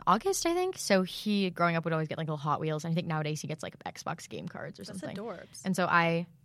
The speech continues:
Speaker 1: ooh, last Saint Cecilia Day, I think I got a nice little, um, I got a nice little, like, prezi. And then, um, then we have All Saints Day, which is November first, and then comes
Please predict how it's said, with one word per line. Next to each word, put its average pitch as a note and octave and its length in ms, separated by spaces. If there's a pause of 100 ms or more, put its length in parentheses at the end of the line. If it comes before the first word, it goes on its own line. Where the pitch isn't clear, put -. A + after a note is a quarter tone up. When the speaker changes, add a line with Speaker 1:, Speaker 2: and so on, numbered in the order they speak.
(480)
Speaker 1:
ooh, A3+ 160
last F#3 300
Saint D#4 160
Cecilia A3+ 320
Day, F#3+ 160
I - 20
think F3+ 160
I F3+ 80
got D#3+ 140
a D#3+ 60
nice D3+ 280
little, D#3 320 (960)
um, D#3 480 (1200)
I F#3+ 60
got E3+ 120
a - 20
nice D#3+ 200
little, C#3+ 180
like, - 200
prezi. D3 340 (380)
And G3+ 120
then, G3+ 260 (300)
um, F3 480 (1040)
then G#3 160
we G#3+ 100
have G3+ 280
All F#3 140
Saints G3 320
Day, F#3 180
which F3+ 120
is E3 80
November E3+ 280
first, A#3+ 560
and F#3 120
then E3+ 280 (840)
comes D#3 220